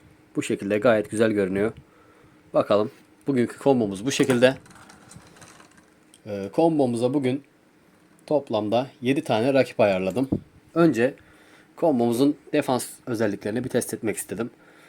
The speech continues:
O yüzden iki tane saldırı Beyblade ayarladım. Şöyle şu ikisi. Thermal Lacerta ile Cyclone Herculeo.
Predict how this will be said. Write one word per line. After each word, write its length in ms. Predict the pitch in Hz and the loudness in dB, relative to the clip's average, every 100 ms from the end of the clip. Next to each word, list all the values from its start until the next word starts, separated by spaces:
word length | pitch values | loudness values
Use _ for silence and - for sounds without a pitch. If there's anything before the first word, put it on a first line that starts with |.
| - - - | -20 -20 -6
O 80 | 135 | -4
yüzden 180 | 104 | -2
iki 160 | 131 - | -2 -2
tane 220 | 120 110 | 0 0
saldırı 380 | 110 120 120 123 | 2 2 2 2
Beyblade 360 | 135 131 139 143 | 0 2 2 2
ayarladım. 400 | 143 139 139 143 _ _ _ _ _ _ _ _ _ _ _ _ _ - _ _ _ _ _ | 0 0 -2 -6 _ _ _ _ _ _ _ _ _ _ _ _ _ -20 _ _ _ _ _
Şöyle 380 | - 175 120 107 | -8 -2 0 0
şu 140 | - | 0
ikisi. 460 | 120 - - 101 120 - _ _ _ - _ _ _ - | -2 -2 -4 -4 -4 -8 _ _ _ -20 _ _ _ -10
Thermal 320 | 123 127 135 | -4 0 2
Lacerta 360 | 131 147 135 | 2 0 0
ile 80 | 113 | -2
Cyclone 420 | 113 120 123 120 | 0 0 0 0
Herculeo. 460 | 131 127 139 135 131 | -2 -2 2 4 2